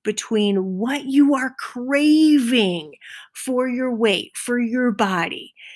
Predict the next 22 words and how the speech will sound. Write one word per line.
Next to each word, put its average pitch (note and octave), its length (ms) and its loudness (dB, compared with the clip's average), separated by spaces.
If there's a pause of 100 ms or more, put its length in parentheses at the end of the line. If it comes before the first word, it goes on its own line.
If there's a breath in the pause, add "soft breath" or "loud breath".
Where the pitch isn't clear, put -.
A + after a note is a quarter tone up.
(260 loud breath)
and A3+ 280 2
yet D4 500 2 (100)
you're B3 320 -2
not B3 500 -2
showing A3 640 0
up F#3+ 300 -4 (220)
in G3+ 180 0
alignment. F3+ 840 -4
You G3 180 -2
say B3 360 -2
you E4 280 6
want F3+ 320 -4
something, D#3 640 -12 (320 loud breath)
but A#3 160 -4
then C4 200 0
you D#4 220 4
take A#3+ 440 -2
the A#3+ 100 0
complete A#3 600 -2
and A3 140 -6
total G3 500 0
opposite G3 600 -4